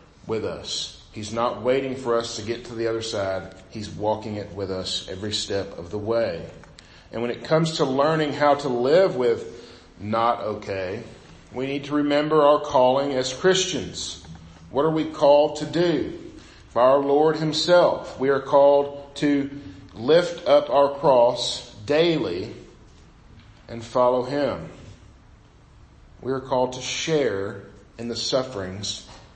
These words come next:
of Christ. We are called to deny ourselves and to give to others.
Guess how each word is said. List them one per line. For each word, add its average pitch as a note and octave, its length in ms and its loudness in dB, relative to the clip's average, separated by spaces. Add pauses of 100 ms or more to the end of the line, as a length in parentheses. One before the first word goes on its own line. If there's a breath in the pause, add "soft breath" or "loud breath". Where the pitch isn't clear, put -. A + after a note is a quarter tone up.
(200)
of - 160 -10
Christ. - 800 0 (540)
We A#2 100 -6
are B2 80 -2
called B2 360 -2
to - 180 -14
deny B2+ 680 -2
ourselves C3 1300 -2 (460)
and A2 140 -12
to B2 80 -8
give G#2 640 -2 (160)
to - 240 -4
others. C#3 640 0